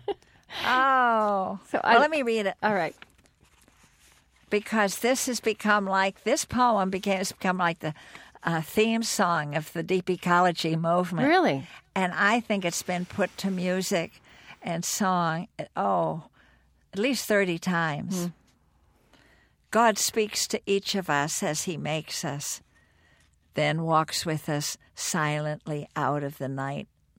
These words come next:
Speaker 1: These are the words we dimly hear. You,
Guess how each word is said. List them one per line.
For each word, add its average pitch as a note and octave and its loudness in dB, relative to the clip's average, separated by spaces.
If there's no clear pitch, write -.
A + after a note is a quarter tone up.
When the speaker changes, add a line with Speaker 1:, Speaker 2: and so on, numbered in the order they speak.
Speaker 1:
These F#3 2
are G3 4
the F3 0
words D#3+ 0
we D3 -4
dimly D3+ -4
hear. C#3+ -6
You, G3 2